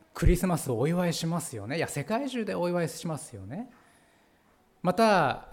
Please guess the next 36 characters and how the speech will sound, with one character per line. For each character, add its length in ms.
キ 120
リ 140
ス 80
ト 140
を 40
神 280
と 100
認 200
め 120
な 120
い 60
人 160
で 100
あ 60
っ 140
て 100
も、 600
キ 120
リ 100
ス 80
ト 120
は 60
存 340
在 200
し 120
な 120
か 120
っ 80
た 100
と 80
い 0
う 40
人 80
は 40
誰 200
一 80